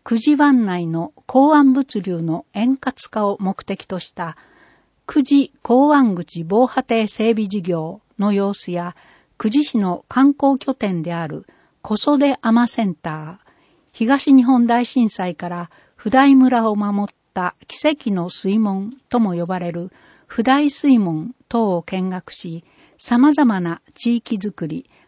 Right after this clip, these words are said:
まちづくりへの取り組みに深い感銘を受けました。今後も両議会のさらなる連携強化を図るとともに、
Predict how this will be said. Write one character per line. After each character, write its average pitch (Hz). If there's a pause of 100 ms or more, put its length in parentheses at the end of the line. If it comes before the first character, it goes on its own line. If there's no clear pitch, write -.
(100)
ま 196
ち 294
づ 277
く 277
り 196
へ 170
の 165
取 196
り 208
組 196
み -
に 180 (220)
深 -
い 196
感 254
銘 247
を 220
受 202
け -
ま 170
し -
た。 - (1700)
今 240
後 226
も 214 (200)
両 262
議 214
会 185
の 170
さ 294
ら 277
な 196
る 165
連 240
携 240
強 220
化 175
を 165
図 220
る 190
と 165
と -
も 180
に、 151